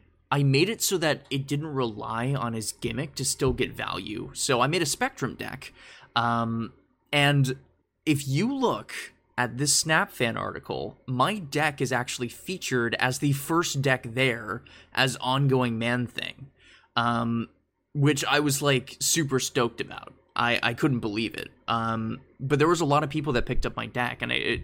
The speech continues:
I, I was so happy to, to, to, to see that. I, I was, <coughs> excuse me. I was really excited. Um,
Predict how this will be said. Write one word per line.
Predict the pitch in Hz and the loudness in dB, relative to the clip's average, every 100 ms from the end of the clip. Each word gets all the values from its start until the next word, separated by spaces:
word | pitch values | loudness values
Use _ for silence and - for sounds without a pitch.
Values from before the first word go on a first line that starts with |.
| - | -6
I, | 120 | -4
I | 123 - 117 | -2 0 0
was | 123 | 0
so | - 123 | 0 0
happy | 117 117 113 | 0 -4 -6
to, | - 95 | -4 -6
to, | - - 107 107 - - | -8 -12 -10 -10 -12 -8
to, | - 107 - _ _ _ - | -6 -6 -8 _ _ _ -4
to | 139 | 0
see | 139 - 160 139 | 0 2 2 2
that. | 123 - - | 0 -4 -10
I, | - 120 | -4 -2
I | - | -2
was, | 113 113 - - _ _ _ _ - | -4 -4 -4 -6 _ _ _ _ -4
<coughs> | - - - 226 - - - 185 170 - - - - 160 120 - _ _ _ _ _ - | -4 -6 -2 -2 -2 -12 -6 -4 -4 -6 -16 -14 -8 -8 -8 -12 _ _ _ _ _ -18
excuse | - - 160 190 - | -14 -8 -4 -4 -4
me. | - - - _ _ _ - | -10 -20 -20 _ _ _ 0
I | 170 | 2
was | 175 | 4
really | 180 160 | 2 2
excited. | 139 165 135 104 - | 0 -2 -2 -4 -4
Um, | 120 113 110 110 | -2 -2 -2 -6